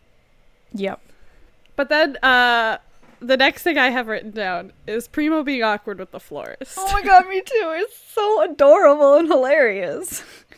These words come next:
Speaker 2: That scene, I was like, "Okay, I love Primo so much."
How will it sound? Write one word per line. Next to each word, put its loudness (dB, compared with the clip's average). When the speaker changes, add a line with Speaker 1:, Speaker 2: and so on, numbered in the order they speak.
Speaker 2:
That -2
scene, -8
I -4
was -6
like, -6
"Okay, -8
I -4
love -8
Primo -12
so -18
much." -18